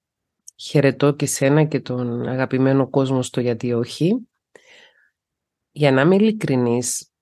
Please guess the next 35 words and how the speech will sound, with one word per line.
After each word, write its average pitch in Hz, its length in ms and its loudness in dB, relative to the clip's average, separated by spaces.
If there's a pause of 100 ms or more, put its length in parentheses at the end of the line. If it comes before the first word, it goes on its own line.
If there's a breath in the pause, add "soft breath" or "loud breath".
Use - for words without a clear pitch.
(240)
ο 143 180 0
λόγος 165 440 2
που - 100 -12
σε 123 160 -6
πήρα 113 280 -4
χθες 131 420 -4
είναι 170 160 0
γιατί 151 500 -4 (140)
είχα 170 500 -4
και 147 120 -2
έχω 156 200 -2
την 160 200 0
έγνοια 117 340 -2
σου. - 240 -18 (380)
Επειδή 139 360 2
γνωρίζω 156 680 2
ότι 165 180 2
είσαι 160 220 0
ένας 143 380 0
άνθρωπος 202 800 -2
ο - 100 -2
οποίος 156 440 0 (120)
έχεις 156 580 0
βιώσει 135 540 0
σοβαρό 139 640 2
τραύμα 117 680 -6 (340)
από 160 320 2
την 151 200 2
απώλεια 170 460 2
της 151 160 -2
ζωής 135 280 -2
του - 100 -2
αδερφού 135 420 -4
σου 143 200 -6
σε 135 520 -4